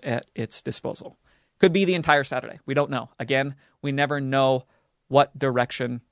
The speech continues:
Saturday will take us. So,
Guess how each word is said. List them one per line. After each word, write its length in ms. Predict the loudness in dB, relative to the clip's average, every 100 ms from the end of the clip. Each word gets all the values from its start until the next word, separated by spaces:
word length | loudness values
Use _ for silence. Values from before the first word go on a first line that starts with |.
| _ _
Saturday 500 | -4 -2 -2 -4 -6 -12
will 80 | -6
take 240 | -6 -6
us. 180 | -14 -16 _ _ _ _ _ _ _ _ _ _ _ _ _ _ _ _ _ _ _ 4
So, 400 | 8 10 8